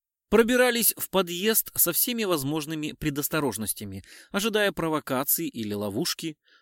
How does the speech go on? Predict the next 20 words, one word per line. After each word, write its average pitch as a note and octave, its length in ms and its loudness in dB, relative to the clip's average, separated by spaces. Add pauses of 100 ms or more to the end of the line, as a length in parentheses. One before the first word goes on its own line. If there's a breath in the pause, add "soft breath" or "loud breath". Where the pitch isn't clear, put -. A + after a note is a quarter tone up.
но A#3 140 0
в A3 40 -2
результате F3+ 760 0
всё - 220 0
оказалось F#3+ 600 -2 (200 loud breath)
до G#3+ 160 2
примитивного D#3 800 -2 (220)
просто. A#2+ 500 0 (1500)
Когда F#3 480 4
Стенин D#3 500 4
и C3+ 160 -4
Быков A#2 440 -2 (180 soft breath)
стали B3+ 320 4
по G#3 180 2
обеим F#3 380 2
сторонам D#3+ 500 0
двери D#3+ 480 -2
с - 120 -2
пистолетами B2+ 580 -2
наготове, A3 600 0